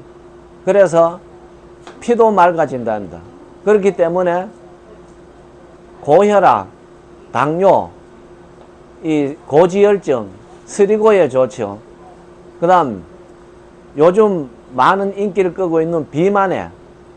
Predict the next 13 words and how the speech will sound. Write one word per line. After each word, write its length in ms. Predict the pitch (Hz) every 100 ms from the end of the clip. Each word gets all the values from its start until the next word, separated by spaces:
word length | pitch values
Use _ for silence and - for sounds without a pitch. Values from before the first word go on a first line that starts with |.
| -
다이어트에 600 | 117 139 208 185 175 151
좋고, 580 | 127 127 123 110 92 87 - - - - - -
산후부종이나 1200 | - - 165 196 208 165 170 185 180 160 151 170 175 - - - - - -
이 240 | 151 147 135
몸이 640 | 127 120 143 190 208 180
붓는 400 | - 151 185 190
사람, 360 | 151 127 104 90 - - - - - -
부종에도 840 | 151 185 202 196 170 175 185 131 - -
좋지요. 500 | - 127 - 110 92 95 - - - - - - - - -
또 180 | 220 202
칼슘이 460 | 202 196 190 240 202
많기 400 | 170 170 175 160
때문에 420 | 147 127 113